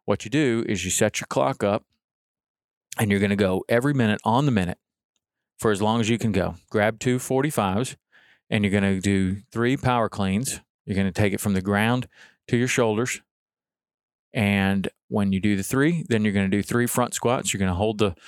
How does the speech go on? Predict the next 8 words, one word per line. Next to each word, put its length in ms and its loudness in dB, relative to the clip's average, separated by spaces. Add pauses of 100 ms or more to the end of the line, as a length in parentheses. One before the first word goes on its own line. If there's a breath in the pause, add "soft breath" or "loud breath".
(380 loud breath)
dumbbells 600 0 (200)
in 140 0
the 60 0
front 220 -2
rack 220 0
position 720 0
and 200 2
go 200 2